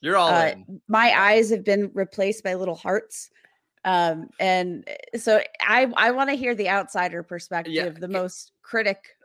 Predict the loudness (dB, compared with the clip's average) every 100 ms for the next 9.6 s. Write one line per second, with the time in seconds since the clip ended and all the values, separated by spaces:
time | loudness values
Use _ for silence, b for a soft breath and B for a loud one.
0 | _ -6 -4 -4 -4 -6 -6 -8 -8 -6
1 | -6 -8 -10 -8 -8 -10 -10 -8 -8 -8
2 | -6 0 0 0 -2 0 0 0 -6 -8
3 | -8 -12 -12 -2 -2 0 -4 -4 -8 -8
4 | -10 -16 -14 -16 -16 _ -6 -4 -2 0
5 | 2 0 -2 -6 -6 -12 -16 -12 -6 -6
6 | -6 -8 -8 -12 -16 -16 -20 -18 -20 -20
7 | _ _ _ _ _ _ -8 -8 -8 -10
8 | -10 -10 -12 -12 -12 -12 -12 -10 -8 -10
9 | -12 -12 -10 -10 -12